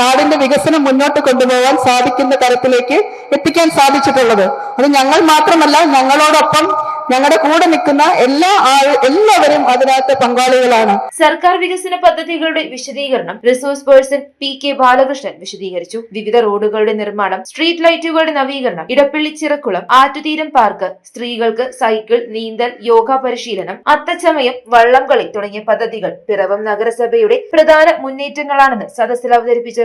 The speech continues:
Speaker 2: റിപ്പോർട്ടിൽ പ്രസ്താവിച്ചു. ഡോക്ടർ അജീഷ് മനോഹർ, ബിമൽ ചന്ദ്രൻ, ജൂബി പൗലോസ്, ഷൈനി ഏലിയാസ്, പി ഗിരീഷ് കുമാർ, ഡോക്ടർ സജിനി പ്രതീഷ്, മോളി വലിയകട്ടയിൽ, ബാബു പാറയിൽ, പ്രീമ സന്തോഷ്, നഗരസഭാ സെക്രട്ടറി വി പ്രകാശ് കുമാർ തുടങ്ങിയവർ ആശംസകൾ അർപ്പിച്ച് സംസാരിച്ചു.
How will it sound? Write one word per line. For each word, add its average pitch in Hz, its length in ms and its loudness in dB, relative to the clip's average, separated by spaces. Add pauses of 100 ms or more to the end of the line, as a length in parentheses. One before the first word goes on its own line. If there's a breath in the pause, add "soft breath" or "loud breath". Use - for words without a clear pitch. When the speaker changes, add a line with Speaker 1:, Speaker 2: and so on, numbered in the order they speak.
Speaker 2:
റിപ്പോർട്ടിൽ 233 420 -4
പ്രസ്താവിച്ചു. 180 580 -8
ഡോക്ടർ 208 240 2 (160)
അജീഷ് 226 340 -8
മനോഹർ, 185 320 -10 (120)
ബിമൽ 285 240 0 (100)
ചന്ദ്രൻ, 185 320 -2 (120)
ജൂബി 233 340 -6
പൗലോസ്, 196 360 -2 (100)
ഷൈനി 320 300 -2 (120)
ഏലിയാസ്, 285 420 -2
പി 247 80 -8 (140)
ഗിരീഷ് 262 320 -8
കുമാർ, 190 200 -8 (120)
ഡോക്ടർ 214 240 0 (200)
സജിനി 233 460 -2
പ്രതീഷ്, - 400 -10
മോളി 262 340 2
വലിയകട്ടയിൽ, 254 600 -2 (140)
ബാബു 214 260 4 (100)
പാറയിൽ, 202 420 0
പ്രീമ 320 280 -2 (160)
സന്തോഷ്, 226 420 -4
നഗരസഭാ 226 460 -4 (100)
സെക്രട്ടറി 226 360 -8 (140)
വി 214 80 -12 (120)
പ്രകാശ് 240 360 -4
കുമാർ 240 300 -4
തുടങ്ങിയവർ 185 380 -6 (160)
ആശംസകൾ 233 480 -6
അർപ്പിച്ച് - 340 -12
സംസാരിച്ചു. 185 480 -6